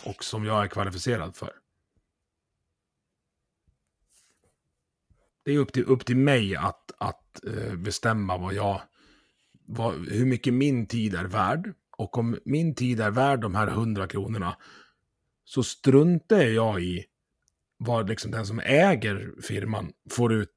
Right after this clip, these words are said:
på andra sidan. Precis som att jag struntar i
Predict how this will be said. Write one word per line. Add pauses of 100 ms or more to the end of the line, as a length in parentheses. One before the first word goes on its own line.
(220)
på
andra
sidan.
Precis
som
att
jag
struntar
i